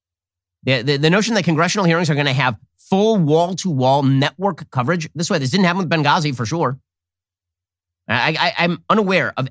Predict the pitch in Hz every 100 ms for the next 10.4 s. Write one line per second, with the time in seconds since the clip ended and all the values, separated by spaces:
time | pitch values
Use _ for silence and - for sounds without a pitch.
0 | - 185 233 - - - 160 151 143 135
1 | 92 - 131 98 53 - _ _ _ _
2 | 151 156 147 139 127 107 151 165 - 151
3 | 147 117 117 87 _ - 151 160 156 147
4 | 151 147 156 165 170 156 226 160 - _
5 | _ 151 151 170 160 165 - 196 - -
6 | - 139 135 147 160 160 196 139 127 131
7 | 147 202 139 - 120 113 107 143 - 139
8 | 160 160 196 170 120 110 104 - _ 107
9 | 113 107 - 156 170 160 135 123 120 123
10 | 113 127 73 67